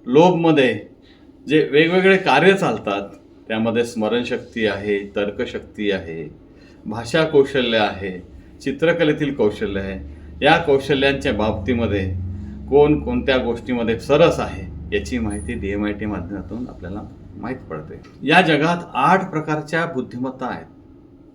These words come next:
स्पोर्ट्सची बुद्धिमत्ता आहे, म्युझिकची,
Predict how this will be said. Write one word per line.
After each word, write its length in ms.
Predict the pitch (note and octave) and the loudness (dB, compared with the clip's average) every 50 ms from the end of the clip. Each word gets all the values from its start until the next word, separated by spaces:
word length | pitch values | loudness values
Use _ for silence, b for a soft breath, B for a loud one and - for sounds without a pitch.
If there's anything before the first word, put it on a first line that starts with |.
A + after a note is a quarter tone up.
| - - - - - - - - - - - - - - - - - | -20 -20 -20 -20 -20 -20 -20 -20 -20 -20 -20 -20 -20 -20 -20 -20 -20
स्पोर्ट्सची 540 | - - - A#2 B2 B2+ B2 - - - C3 | -16 -8 -4 0 0 0 0 -2 -4 -6 -6
बुद्धिमत्ता 540 | A2+ A2+ G2+ F#2 A2 G2+ G2 F#2 - F#2 | -4 -6 -6 -4 -4 -4 -4 -6 -8 -10
आहे, 340 | E2+ E2+ E2+ E2 - - - - - - - - - - - - - - - - - - | -12 -12 -14 -16 -20 -20 -20 -20 -20 -20 -20 -20 -20 -20 -20 -20 -20 -20 -20 -20 -18 -16
म्युझिकची, 920 | G#2+ G2+ G#2+ B2 C3 B2 B2 C3+ C3 A2+ - - - F#2+ F#2 F2+ F2 F2 | -10 -6 -2 0 0 0 0 0 -2 -2 -4 -8 -10 -8 -8 -8 -10 -12